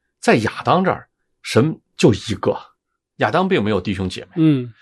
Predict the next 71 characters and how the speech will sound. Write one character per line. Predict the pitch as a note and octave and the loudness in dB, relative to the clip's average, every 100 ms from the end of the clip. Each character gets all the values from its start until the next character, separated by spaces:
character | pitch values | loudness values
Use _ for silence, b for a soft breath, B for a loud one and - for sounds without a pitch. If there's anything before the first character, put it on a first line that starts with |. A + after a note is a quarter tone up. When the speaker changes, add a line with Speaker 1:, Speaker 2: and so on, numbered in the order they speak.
| b | b
Speaker 1:
所 | - B2+ | -8 -4
以 | E3 | -2
亚 | C#3 F#2 | -2 -2
当 | C#3+ E3+ | -4 -4
自 | - G#2+ | -4 -6
然 | - G#2+ | -6 -10
是 | - | -8
在 | F2+ | -8
神 | F2 F2+ | -8 -8
的 | F2 | -10
救 | E2+ A2+ | -2 -2
赎 | - F#2 | -2 -10
计 | G#2+ | -8
划 | F#2+ F2+ | -8 -8
中。 | G2 | -8
Speaker 2:
啊， | C3+ C3 | -6 -4
对。 | - C3 | -4 -6
Speaker 1:
神 | - D3 | -6 -8
就 | G#3 | -4
是 | D4+ D4 | -4 -4
为 | C4+ | -4
了 | B2 | -4
救 | - G#2+ | -4 -4
亚 | G2+ | -6
当， | F#2 G#2 | -6 -6
Speaker 2:
没-， | D3+ D#3 | -4 -4
Speaker 1:
可 | - | -4
以 | D3 | -6
说， | A#2+ C3 - | -4 -6 -8
Speaker 2:
呃， | G3+ F3 | -6 -2
Speaker 1:
因 | |
为 | G3 | -2
亚 | D#3 - | -2 -4
当 | D3 E3+ | -6 -4
代 | D3 - | -4 -4
表 | G#2 | -4
人 | F2+ G2 | -6 -6
嘛。 | G2 - | -6 -6
Speaker 2:
没-， | B2+ | -4
没 | A2+ | -6
错 | - | -6
儿。 | G#2 | -8
没 | - _ _ | -10 _ _
错 | A2+ | -4
儿。 | |
Speaker 1:
啊， | G2+ B B B - | -4 B B B -6
那 | G#3+ | -4
么 | F#3+ - b | -4 -6 b
如 | D#3+ D3 B3+ | -4 -2 -2
果 | A#3 D#3 A2 - _ _ | -2 -4 -4 -6 _ _
人 | - B2 | -6 -2
没 | B2 C#3 B2+ | -2 -2 -2
有 | C3 | -2
在 | F#2+ A2+ | -2 -4
神 | - G#2 | -4 -2
的 | |
面 | A2+ G#2+ | -2 -2
前 | G2 G2+ G2 G#2 | -4 -4 -2 0
有 | F#2+ A2 | -2 -2
一 | |
个 | A2+ A#2+ | -2 -2
悔 | B2 A#2 F#2 | -2 -2 -2
罪 | F#2 - E3 | -4 -2 -2
的 | G#2+ G2 | -2 -6
这 | A2 | -4
种 | G2+ | -6
可 | F#2+ - | -4 -6
能 | G2 G#2 A#2+ | -4 -4 -2
性 | F#3 C#3+ | -2 -2
的 | F#2+ | -2
话， | - | -6